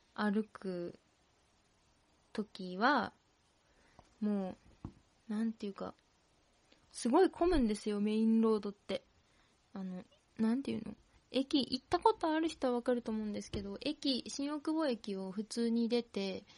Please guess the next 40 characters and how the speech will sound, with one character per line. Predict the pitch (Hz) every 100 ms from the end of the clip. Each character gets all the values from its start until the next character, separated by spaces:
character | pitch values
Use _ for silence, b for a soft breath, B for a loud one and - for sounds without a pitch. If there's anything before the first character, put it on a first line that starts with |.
| B B B B
左 | - 247 262 277
に | 269 269 269
行 |
っ | - _
て | 277
高 | 269 254 254
架 | 254 262
下 | 240 - 262
を | 254
く | - 247
ぐ | 254
っ | 247 _ _
て、 | 285 277 196
大 | - 247 247
き | 302
い | 262
交 | 214 208
差 | 220
点 | - 208 214
を |
左 | - 208 240 269
に | 277
曲 | 277 277
が | 285
る | 285
と、 | - 330 320 208
そ | - 220
の | 208
メ | 190 196
イ | 214
ン | 214 208
ロ | 214
ー | 185
ド | 160
な | 151
ん |
で | 165
す | -
よ | 170
ね。 | 196